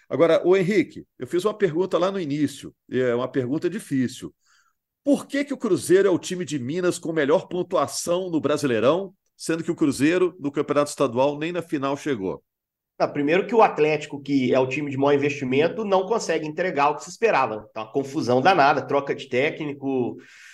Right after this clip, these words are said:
Speaker 2: ah, ah, o Hulk talvez um pouco abaixo nesse Brasileiro, enfim, o Atlético também tem um, uma dose de decepção, e o Cruzeiro, pra mim, tá acima do que eu esperava. Gente, a gente não falou em briga contra o rebaixamento em momento nenhum do Campeonato Brasileiro.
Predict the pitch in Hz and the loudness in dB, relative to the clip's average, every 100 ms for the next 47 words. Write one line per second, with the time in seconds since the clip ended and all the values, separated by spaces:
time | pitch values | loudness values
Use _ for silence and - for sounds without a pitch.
0 | - _ 120 117 123 123 110 - 123 123 | -20 _ -4 0 2 0 0 -6 -2 2
1 | 120 113 110 113 139 180 143 139 139 135 | 2 2 0 2 2 0 -4 -2 0 2
2 | 165 - 160 147 127 139 - 143 - 131 | 0 0 -2 0 0 0 -2 -12 -8 -6
3 | 127 113 160 151 - 151 104 113 - 156 | -2 2 4 2 0 -6 -2 -4 0 2
4 | 180 - - 165 165 175 175 165 175 160 | 2 0 -2 0 0 -2 -2 -2 -2 -8
5 | - 147 143 - - 147 147 143 139 139 | -8 -6 -8 -12 -2 2 6 6 4 0
6 | 156 180 - 185 226 240 277 185 214 262 | 0 0 0 4 4 4 0 4 6 6
7 | 277 254 185 190 240 254 226 226 254 254 | 4 4 4 2 0 -2 -2 -2 -4 -4
8 | 285 - 349 180 135 104 - _ _ _ | -8 2 6 6 4 -2 -14 _ _ _
9 | _ 131 190 170 127 131 165 175 170 170 | _ -4 -2 -2 -4 -4 -2 6 6 6
10 | 208 151 185 170 - 190 180 165 160 156 | 4 2 0 -2 -4 -2 0 2 2 2
11 | 156 160 175 165 165 190 220 247 226 226 | -2 -2 -4 -4 -6 -2 0 2 -2 -4
12 | _ _ _ _ - 180 185 180 175 170 | _ _ _ _ -6 -4 0 0 0 0
13 | 170 156 143 143 | 2 6 4 4